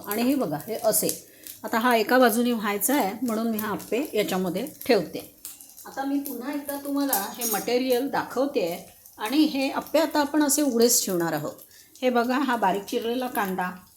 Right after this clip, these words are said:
ओला नारळ, उकडलेला बटाटा, रवा, हं, आणि हे मक्याचं पीठ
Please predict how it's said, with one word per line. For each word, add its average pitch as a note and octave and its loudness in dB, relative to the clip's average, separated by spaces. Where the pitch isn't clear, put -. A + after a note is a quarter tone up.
ओला A3 2
नारळ, G#3+ 0
उकडलेला B3 6
बटाटा, F#3+ 2
रवा, G3 4
हं, F#3 -4
आणि G3+ 2
हे G3+ 0
मक्याचं A3+ 2
पीठ B3 4